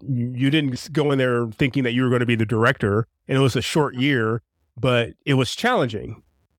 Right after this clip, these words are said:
When you look back on that, something that you're like, "Okay, don't get yourself into this situation," or, "Hey, it's okay to say no," or it's know your limit.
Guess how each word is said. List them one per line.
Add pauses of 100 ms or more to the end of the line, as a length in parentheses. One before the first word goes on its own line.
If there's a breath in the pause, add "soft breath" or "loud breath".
(120)
When
you
look
back
on
that,
something
that
you're
like,
"Okay,
don't
get
yourself
into
this
situation,"
or, (340)
"Hey,
it's
okay
to
say
no,"
or
it's
know
your
limit.